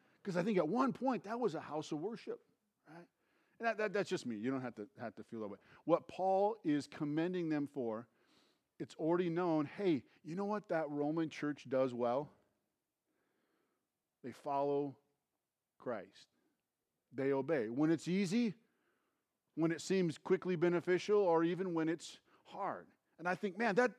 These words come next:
that's something that, you know, as you read through Scripture, you could, you could stop and you could think about that for a few minutes. What could I do in my life? What could you do in your life? What could we do in the life of our church to have as,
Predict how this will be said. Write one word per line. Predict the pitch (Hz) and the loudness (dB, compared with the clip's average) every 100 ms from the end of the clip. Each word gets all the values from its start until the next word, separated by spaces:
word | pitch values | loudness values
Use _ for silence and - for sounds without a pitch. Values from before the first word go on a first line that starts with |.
| _ _ _ _ _ _ _ _ | _ _ _ _ _ _ _ _
that's | 208 240 | 0 0
something | - 240 226 | 0 -2 2
that, | 180 156 | 2 2
you | 180 | 0
know, | 180 170 | 2 2
as | 156 | 2
you | 165 | 0
read | 175 208 | 0 0
through | - 175 | -2 -6
Scripture, | - 226 180 | -2 -2 0
you | 185 | -2
could, | 196 170 156 | -2 -4 -4
you | 220 | 0
could | 196 | 0
stop | - 196 220 208 | 0 0 0 0
and | 180 | -2
you | 180 | -2
could | 175 | -2
think | 247 202 | -2 -2
about | 151 127 | 0 -2
that | 120 107 | -4 -8
for | 131 | -8
a | 117 | -6
few | 135 | -4
minutes. | 117 107 - - _ _ _ _ _ _ _ _ _ _ - | -4 -6 -12 -20 _ _ _ _ _ _ _ _ _ _ -6
What | 165 190 | -4 4
could | 202 | 6
I | 214 | 8
do | 214 220 220 | 6 4 4
in | |
my | 208 220 | 6 6
life? | 202 139 127 | 6 4 2
What | 185 | -4
could | 196 170 | -4 -4
you | 196 | -4
do | 208 202 | -2 -2
in | 185 | 0
your | 202 202 180 - - | 0 0 -4 -10 -12
life? | 107 82 - _ _ _ _ _ _ _ | -10 -10 -14 _ _ _ _ _ _ _
What | 170 202 | -2 0
could | 220 | 0
we | 214 | 0
do | 175 214 | 0 0
in | 208 | 0
the | 185 | 0
life | 175 175 190 - | 2 2 0 0
of | 170 143 - - - - | 0 0 -4 -20 -14 -4
our | 143 | -4
church | 139 - 196 151 - - - _ _ _ _ _ _ _ _ _ _ - | -4 -6 -6 -4 -8 -18 -20 _ _ _ _ _ _ _ _ _ _ -4
to | 156 | -2
have | - 196 202 208 | 0 4 4 4
as, | 180 147 | 4 2